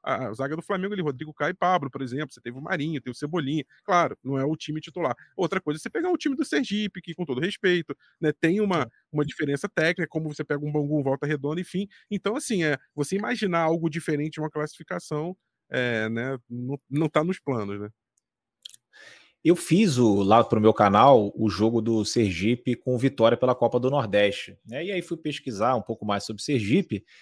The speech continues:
Speaker 2: A folha salarial não passa de duzentos mil reais. Então, assim, você já vê que existe um abismo entre o Botafogo e, e a equipe aqui de Aracaju. Mas hoje, quando eu passei ali pelo aeroporto, eu vi o cantinho,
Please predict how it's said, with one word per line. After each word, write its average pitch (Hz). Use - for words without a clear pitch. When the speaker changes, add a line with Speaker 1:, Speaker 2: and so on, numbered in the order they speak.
Speaker 2:
A -
folha 208
salarial 196
não 214
passa 185
de 208
duzentos 175
mil 165
reais. 151
Então, 135
assim, 139
você 113
já 151
vê 135
que 170
existe 170
um 233
abismo 113
entre 110
o 113
Botafogo 117
e, 120
e 131
a 147
equipe 143
aqui 139
de 143
Aracaju. 143
Mas 139
hoje, 190
quando 208
eu 214
passei 151
ali 107
pelo 123
aeroporto, 143
eu 131
vi 120
o 185
cantinho, 196